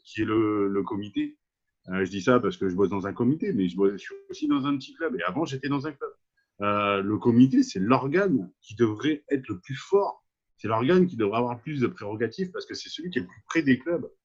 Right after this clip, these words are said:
Et que là, on nous a éloignés, on nous, on nous éloigne, et puis on nous dit, « Ben, on va peut-être disparaître, on va peut-être disparaître. »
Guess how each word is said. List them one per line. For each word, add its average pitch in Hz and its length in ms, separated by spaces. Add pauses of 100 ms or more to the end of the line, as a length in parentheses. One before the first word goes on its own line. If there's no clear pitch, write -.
(120)
Et 95 120
que 120 80
là, 127 380
on 131 260
nous 104 520
a 117 120
éloignés, 139 560
on 101 120
nous, 98 300
on 110 60
nous 117 180
éloigne, 139 300
et 101 60
puis 90 200
on 101 100
nous 101 240
dit, « 143 200
Ben, 101 220
on 107 160
va 107 80
peut-être 123 200
disparaître, 113 520
on 104 60
va 104 120
peut-être 123 140
disparaître. » 127 420